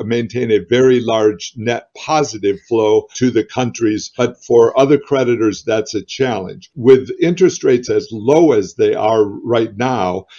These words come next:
it doesn't do a lot for the country to just delay the payment. What we did in late March with Kristalina Georgieva at the I M F proposed that there be a moratorium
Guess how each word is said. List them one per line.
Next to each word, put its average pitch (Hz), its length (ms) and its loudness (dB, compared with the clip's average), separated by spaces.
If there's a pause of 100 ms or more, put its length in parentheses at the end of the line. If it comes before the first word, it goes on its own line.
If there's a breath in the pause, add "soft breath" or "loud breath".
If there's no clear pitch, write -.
(160 soft breath)
it 90 240 2
doesn't 160 400 2
do 143 180 4
a 123 80 2
lot 127 380 -2
for 123 100 0
the 104 100 -2
country 120 460 -4
to 110 140 -10
just 107 380 -4
delay 117 420 2
the 101 160 0
payment. 104 600 -2
What 147 280 4
we 143 120 6
did 156 260 2
in 127 220 0
late 151 280 4
March 123 540 0
with 127 320 2 (140)
Kristalina 135 760 0
Georgieva 123 580 2
at 107 100 -2
the 117 100 4
I 117 140 0
M 113 100 -2
F 104 220 -4 (340 loud breath)
proposed 135 520 4
that 113 160 -2
there 117 120 4
be 120 180 0
a 107 40 2
moratorium 120 920 2